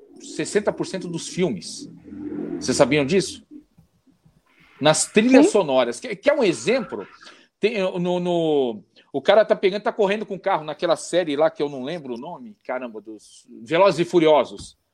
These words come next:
Speaker 1: Toda vez que os caras tão correndo lá, que eles tão competindo, tem uma base de rock no fundo. Entendeu? Então tem bastante, toda vez que tem cena de ação em alguns filmes, se você reparar, eu escuto muito, eu gosto muito de trilha sonora de filme.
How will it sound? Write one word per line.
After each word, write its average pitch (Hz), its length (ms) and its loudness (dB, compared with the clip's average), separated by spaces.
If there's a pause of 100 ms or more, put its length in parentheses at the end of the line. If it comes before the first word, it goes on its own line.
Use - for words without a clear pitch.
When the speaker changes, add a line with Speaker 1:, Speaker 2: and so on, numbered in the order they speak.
(160)
Speaker 1:
Toda 320 220 2
vez 277 160 -4
que 226 80 -8
os 202 80 -8
caras 180 260 0
tão 160 160 -6
correndo 135 600 -6
lá, 143 240 2
que - 100 -10
eles 120 160 -10
tão 127 140 -8
competindo, 127 640 -8 (180)
tem 120 100 -8
uma 143 120 -2
base 135 240 0
de 208 60 -8
rock 180 280 -2
no 202 80 -12
fundo. - 300 -16 (1040)
Entendeu? 113 480 2 (340)
Então 202 240 2
tem 247 140 4
bastante, 240 520 2
toda 311 280 2
vez 233 200 -2
que 220 100 -12
tem 190 200 -4
cena 165 320 -6
de 135 140 -6
ação 196 400 -6
em 196 40 -4
alguns 139 300 -12
filmes, 240 260 -8
se 175 60 -12
você 196 200 -2
reparar, 143 640 -2
eu 147 80 -6
escuto 185 340 -12
muito, 180 180 -10
eu 170 60 -6
gosto 160 280 -4
muito 190 200 -14
de 175 80 -12
trilha 175 280 -4
sonora 151 300 -6
de 143 100 -20
filme. 120 320 -8